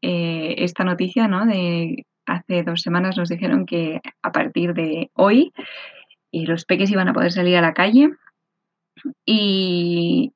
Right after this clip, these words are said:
y me he tomado esta noticia como algo muy positivo, porque al final, bueno, después de la tormenta llega la calma, ¿no? Aunque haya tardado mucho en llegar la calma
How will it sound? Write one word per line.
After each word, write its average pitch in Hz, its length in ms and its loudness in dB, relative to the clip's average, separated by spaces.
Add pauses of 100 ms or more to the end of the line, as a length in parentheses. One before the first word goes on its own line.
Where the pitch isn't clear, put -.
y 170 380 -2
me 165 120 0
he 165 40 -2
tomado 202 580 0
esta - 280 -6
noticia 196 500 -4
como 180 320 -4
algo 180 380 -4
muy 190 320 0
positivo, 196 720 -2 (1000)
porque 175 640 2
al 170 160 0
final, 185 500 2
bueno, 233 220 6
después 196 300 -2
de 220 60 0
la 214 120 4
tormenta 190 760 -2
llega 185 280 -2
la 156 140 -2
calma, 220 340 4
¿no? 214 160 4
Aunque 202 760 2
haya 190 220 0
tardado 220 360 2
mucho 226 320 0
en 202 80 -2
llegar 196 260 -4
la 190 140 -4
calma 220 480 2